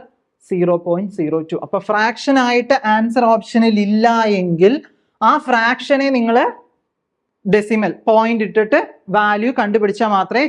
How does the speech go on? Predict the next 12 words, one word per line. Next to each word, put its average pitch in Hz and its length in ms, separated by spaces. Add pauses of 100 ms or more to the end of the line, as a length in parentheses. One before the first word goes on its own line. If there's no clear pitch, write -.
ചെയ്യാൻ 196 280
പറ്റുള്ളൂ. 151 360 (300)
ഓക്കെ, 269 180 (800)
അപ്പൊ - 160
ഇതിന്റെ 233 220 (140)
ആൻസർ 233 280 (580)
one 214 120 (100)
by 240 120 (120)
fifty. 240 360 (160)
ഈ - 20 (220)
ഓഫ് 226 420
കണ്ടിട്ടുണ്ടെങ്കിൽ 233 840